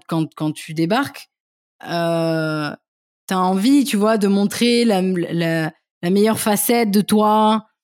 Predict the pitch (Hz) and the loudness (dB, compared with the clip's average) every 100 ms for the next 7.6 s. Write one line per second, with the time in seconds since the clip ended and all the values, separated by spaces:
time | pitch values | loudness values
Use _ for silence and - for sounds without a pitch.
0 | - 170 277 269 202 202 - 247 277 175 | -6 -2 0 2 2 2 2 2 2 0
1 | 156 _ 180 202 208 202 233 226 220 233 | -4 _ 0 2 2 0 2 2 2 2
2 | 247 269 220 208 185 196 180 180 208 202 | 4 2 0 0 -2 0 0 0 0 0
3 | 175 208 185 165 - 190 185 - 240 233 | 0 -2 0 0 0 0 0 0 -4 -4
4 | _ _ _ _ _ _ 190 - 220 226 | _ _ _ _ _ _ -8 0 2 2
5 | - 185 - 240 220 - 196 240 233 196 | 0 -2 0 0 0 0 2 2 2 0
6 | 185 170 175 240 220 165 170 175 170 185 | 0 -2 0 0 0 0 2 2 2 2
7 | 202 175 - 202 214 240 | 2 0 0 2 2 0